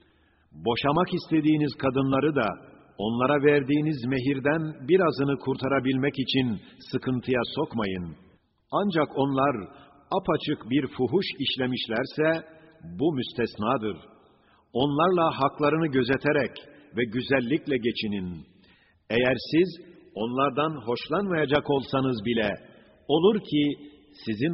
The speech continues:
hoşunuza gitmeyen bir şeyde Allah pek çok hayır yaratır. Yine de hanımınızı boşayıp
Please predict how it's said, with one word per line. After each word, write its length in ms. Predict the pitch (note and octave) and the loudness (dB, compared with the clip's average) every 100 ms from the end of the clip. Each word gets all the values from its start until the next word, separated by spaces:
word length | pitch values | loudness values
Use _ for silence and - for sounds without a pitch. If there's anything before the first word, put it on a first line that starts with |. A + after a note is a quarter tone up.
| A#2+ | -2
hoşunuza 500 | A#2+ - C3 A#2 C#3 | -2 -2 -2 0 0
gitmeyen 680 | G#2+ F#3 G3 D#3 C#3+ C3+ B2+ | 0 -4 -2 0 0 0 0
bir 140 | B2+ - | -2 0
şeyde 520 | B2 B2 B2 D3+ D#3+ - - - - - | 0 2 4 2 2 -6 -20 -20 -8 0
Allah 420 | A#2 A#2 A#2+ A2+ - D3+ | 0 2 0 0 -4 -2
pek 340 | F3+ - - | -2 -4 -4
çok 180 | A#2 A2+ | -2 -2
hayır 300 | - G#2 B2+ C3+ G2+ | -2 0 0 0 -2
yaratır. 400 | F#2+ F#2 F#2 - - - _ _ _ _ _ _ _ - | -4 -6 -10 -12 -18 -20 _ _ _ _ _ _ _ -14
Yine 420 | G#2+ C#3 G#3 E3 | -2 2 4 6
de 200 | D3 D3+ - | 4 4 0
hanımınızı 800 | - A2+ D3 D#3+ D#3+ B2+ F3 C3+ | -2 2 4 4 2 2 2 4
boşayıp 680 | C3 C3+ C3+ D#3 - - | 2 4 4 4 0 -10